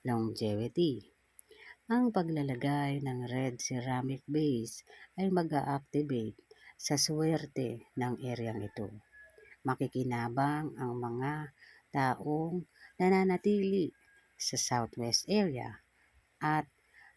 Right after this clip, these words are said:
ang mga tahanan na nakaharap sa southwest. Ang lahat ng nakatira ay maaaring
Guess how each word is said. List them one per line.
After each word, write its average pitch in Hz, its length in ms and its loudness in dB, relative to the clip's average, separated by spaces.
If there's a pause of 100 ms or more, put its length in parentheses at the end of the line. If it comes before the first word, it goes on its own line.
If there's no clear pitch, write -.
(160)
ang 214 120 6
mga 185 320 4
tahanan 143 800 0
na 123 160 -2
nakaharap 123 720 0 (240)
sa - 240 -4
southwest. 120 800 -4 (800)
Ang 143 160 0
lahat 147 400 0
ng 151 160 2
nakatira 147 760 -2
ay 143 120 -2
maaaring 143 720 -2